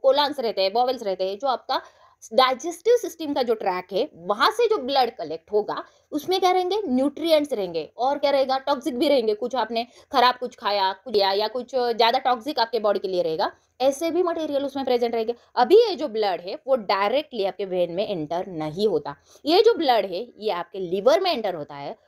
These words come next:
और लिवर वहाँ पे उसकी जांच करता है कि अभी ये जो ब्लड है इसमें टॉक्सिक कितने हैं,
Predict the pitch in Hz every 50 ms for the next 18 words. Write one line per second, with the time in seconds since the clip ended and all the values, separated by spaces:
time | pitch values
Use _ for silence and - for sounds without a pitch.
0 | _ _ - 269 269 262 294 349 370 330 240 254 277 262 247 269 269 285 277 277
1 | - 311 254 285 294 339 370 - 320 240 208 202 185 185 180 185 196 185 190 220
2 | 214 220 220 214 214 208 220 208 208 208 214 214 208 220 220 214 220 196 208 208
3 | 240 - - 226 226 220 208 202 208 208